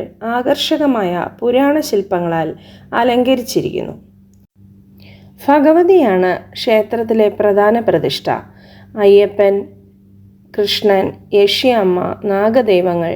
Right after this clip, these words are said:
മാടസ്വാമി എന്നിവരാണ് മറ്റു ദൈവങ്ങൾ. മതപരവും ചരിത്രപരവുമായ പ്രാധാന്യത്തിന്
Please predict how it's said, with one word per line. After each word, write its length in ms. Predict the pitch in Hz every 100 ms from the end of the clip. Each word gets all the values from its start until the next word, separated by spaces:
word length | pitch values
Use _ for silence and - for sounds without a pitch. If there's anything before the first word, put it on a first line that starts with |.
| - - - -
മാടസ്വാമി 680 | 226 226 254 254 226 180 185 185 -
എന്നിവരാണ് 680 | 180 185 180 180 160 156 - -
മറ്റു 260 | 214 220 254
ദൈവങ്ങൾ. 480 | 185 143 135 98 - - - - - - - - - -
മതപരവും 680 | 262 262 247 285 294 269 240 233
ചരിത്രപരവുമായ 1120 | - 226 220 240 269 277 262 240 220 214 196 202
പ്രാധാന്യത്തിന് 960 | 196 165 160 - 190 190 185 180 170